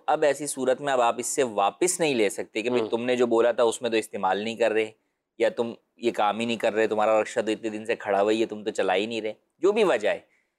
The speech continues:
Speaker 1: تو بہرحال آپ اس سے وہ چیز واپس نہیں لے سکتے۔
Speaker 2: اور لوگوں سے بھی کہیں گے کہ اگر اس طرح آپ مدد لیتے ہیں تو اس طرح سامنے والے کو ایسا بدظن نہ کر دیں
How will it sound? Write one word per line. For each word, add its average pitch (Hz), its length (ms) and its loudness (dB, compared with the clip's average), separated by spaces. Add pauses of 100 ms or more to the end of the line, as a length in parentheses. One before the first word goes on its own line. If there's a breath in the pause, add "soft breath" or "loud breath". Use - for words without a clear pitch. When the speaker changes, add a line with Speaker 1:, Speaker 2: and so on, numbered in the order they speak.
(200)
Speaker 1:
تو 120 80 0
بہرحال 135 600 -2 (140)
آپ 117 240 0
اس 120 180 -8
سے 131 80 -2
وہ 110 120 -2
چیز 110 280 -10
واپس 104 560 -4 (280)
نہیں 101 440 -16
لے 87 160 -16
سکتے۔ - 240 -20 (1000)
Speaker 2:
اور 151 140 2 (260)
لوگوں 185 360 4
سے 220 140 0
بھی 202 120 0
کہیں 165 320 4
گے 170 100 4
کہ 151 80 0
اگر 156 200 2
اس 147 200 0
طرح 175 180 4
آپ 165 200 2
مدد 131 460 0
لیتے 139 300 2
ہیں 165 80 4
تو 160 120 0
اس - 160 -2
طرح 165 220 2
سامنے 143 420 2
والے 143 240 4
کو 147 180 2
ایسا 139 240 4
بدظن 127 360 0
نہ 135 100 0
کر 139 240 0
دیں 117 260 0